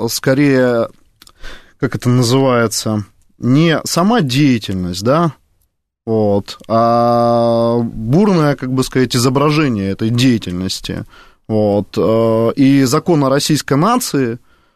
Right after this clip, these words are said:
вот, появившийся, как бы, абсолютно абсурдно, как бы, да, то есть и так же, как бы сказать, исчезнув, вот, этому яркое подтверждение. Потому что если мы реально хотим устранить вот эти вот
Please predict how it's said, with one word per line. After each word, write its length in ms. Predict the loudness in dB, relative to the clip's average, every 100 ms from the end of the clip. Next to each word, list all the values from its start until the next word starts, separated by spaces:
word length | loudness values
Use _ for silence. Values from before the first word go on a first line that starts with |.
| _ _ -2
вот, 300 | 0 0 0
появившийся, 720 | 2 4 2 0 0 -2 -4
как 160 | -8 -4
бы, 760 | 0 2 2 2 2 0 0 -2
абсолютно 560 | 0 2 2 0 -4
абсурдно, 440 | -2 0 2 2 -2
как 140 | -2
бы, 100 | 0
да, 140 | 0
то 100 | 0
есть 100 | -2
и 40 | 0
так 200 | -2 -2
же, 120 | -2
как 120 | -4
бы 120 | -4
сказать, 240 | -2 -2 0
исчезнув, 560 | 2 2 2 0 -2 -10 -20 -20 -4
вот, 460 | 0 2 0 -2 -4
этому 400 | 2 2 2 -2 _
яркое 320 | 0 0 0 -4
подтверждение. 960 | -4 0 0 0 0 2 2 -2 -8 -16 _ -6
Потому 320 | 0 2 0
что 160 | 0 0
если 320 | 0 0 0
мы 220 | 2 0
реально 640 | 0 2 2 2 0 -4 -10 _ _
хотим 540 | -2 -2 0 -4 -4 -10 _ _ _ _ -4
устранить 560 | -2 2 2 2 0
вот 180 | -4 -2
эти 180 | -2 0
вот 280 | 0 -2